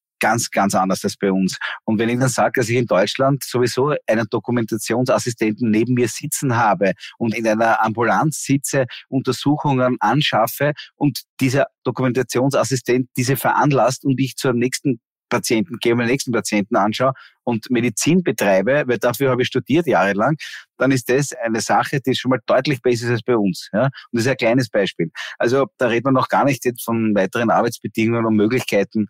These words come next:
und, und Bezahlung. Ja? Also das ist prinzipiell, das allein reicht schon, dass viele nicht kommen. Es gibt dazu genaue Statistiken, wie viele Leute gehen, aber ich glaube, es sind bei uns von den österreichischen Studierenden auch noch vier von zehn,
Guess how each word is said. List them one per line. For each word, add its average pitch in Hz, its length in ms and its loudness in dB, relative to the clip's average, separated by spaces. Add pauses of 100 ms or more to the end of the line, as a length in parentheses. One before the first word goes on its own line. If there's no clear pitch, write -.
(220)
und, 107 240 -2
und 104 120 -4
Bezahlung. 87 540 0
Ja? 110 220 0
Also 101 240 -2
das 104 160 -4
ist 120 160 -2
prinzipiell, 127 580 0
das 127 180 0
allein 117 360 2 (280)
reicht 117 240 0
schon, 107 180 -2 (220)
dass 110 140 -2
viele 104 220 0
nicht 104 160 0
kommen. 101 340 2
Es - 120 -4
gibt 147 180 -2
dazu 135 180 -2
genaue 117 340 2
Statistiken, 123 840 -4
wie 117 180 -2
viele 120 160 -2
Leute 104 440 2
gehen, 107 260 2
aber 117 100 -2
ich 110 100 -4
glaube, 107 260 2
es 113 100 -4
sind 127 240 -2
bei 113 120 0
uns 131 380 0
von 107 120 -6
den 110 140 -2
österreichischen 127 480 -2
Studierenden 113 540 -4
auch 117 240 0
noch 123 220 -4 (340)
vier 123 320 0
von 113 220 -4
zehn, 104 480 0